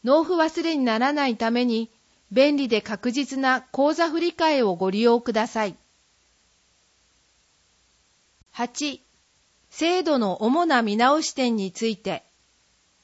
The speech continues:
後期高齢者医療保険料の軽減特例措置の見直し。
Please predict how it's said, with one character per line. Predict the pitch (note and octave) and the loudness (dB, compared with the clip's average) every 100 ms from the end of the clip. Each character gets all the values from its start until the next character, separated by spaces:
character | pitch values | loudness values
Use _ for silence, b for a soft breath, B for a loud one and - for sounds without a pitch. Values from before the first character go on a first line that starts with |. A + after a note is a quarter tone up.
| _ _ _ _ _ _ _ _ _ _ _ _ _ _ - | _ _ _ _ _ _ _ _ _ _ _ _ _ _ -6
後 | E4 F4+ | 0 0
期 | F4+ C#4+ | 0 -6
高 | - C#4 D4 | 0 2 4
齢 | D4+ D#4 | 2 0
者 | - A3+ | 0 0
医 | G#3+ | 0
療 | B3+ D#4 D#4+ | 2 2 2
保 | E4 | -2
険 | E4 E4+ E4+ | -2 -4 0
料 | C4 B3 | 0 2
の | G#3+ G#3 b b b b - | 0 -2 b b b b -2
軽 | D4 E4+ | 0 0
減 | F4 F4 | -2 -2
特 | D#4 C4+ D4+ | -4 -4 -4
例 | D#4 D#4+ | -2 -2
措 | D#4+ | -4
置 | D#4 D4 | -4 -2
の | A3+ | -2
見 | F#3 F#3 | -2 -2
直 | G3+ A3+ | 0 0
し。 | A3 - G#3 | -2 -6 -8